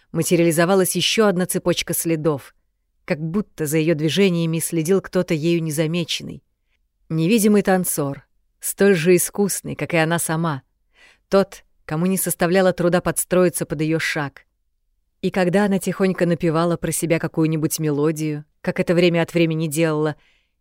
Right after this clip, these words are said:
ей вторил другой голос, но либо настолько низкий и глухой, что его можно было принять за жужжание насекомых,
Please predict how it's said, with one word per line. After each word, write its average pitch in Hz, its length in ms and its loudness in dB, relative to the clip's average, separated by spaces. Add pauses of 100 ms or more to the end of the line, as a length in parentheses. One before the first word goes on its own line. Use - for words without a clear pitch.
(140)
ей 156 160 0
вторил 208 360 2
другой 185 440 2
голос, 143 600 -8 (540)
но 160 120 -2
либо 156 200 2
настолько 165 520 2
низкий 165 440 -2
и 175 140 -4
глухой, 160 540 0 (300)
что - 180 -2
его 175 180 6
можно 170 300 2
было 165 160 6
принять 165 400 2
за 156 140 2
жужжание 156 600 0
насекомых, 160 720 -2